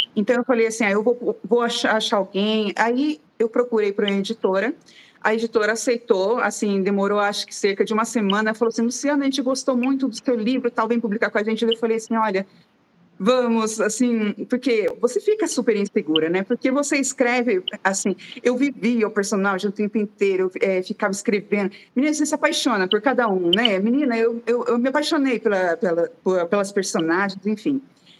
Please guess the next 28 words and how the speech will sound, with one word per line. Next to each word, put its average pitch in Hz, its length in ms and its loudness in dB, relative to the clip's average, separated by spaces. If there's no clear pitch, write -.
Mas 247 180 0
só - 80 2
que 269 100 -4
daí 262 140 4
você 294 180 -2
fica 311 220 2
com 311 80 2
medo 254 500 2
de 202 220 -2
mandar, 196 560 0
e 226 140 2
aí 220 120 2
eles 233 200 -2
falaram 208 260 2
assim: 214 180 -2
puxa, 233 360 -2
que - 200 -2
porcaria 294 640 0
tá 247 120 0
esse 226 180 -4
seu 220 160 2
livro, 196 320 0
<laughs> 381 320 -2
nem, 339 260 -2
nem 330 240 -2
me 392 220 0
viu. 285 260 2
<laughs> - 20 -8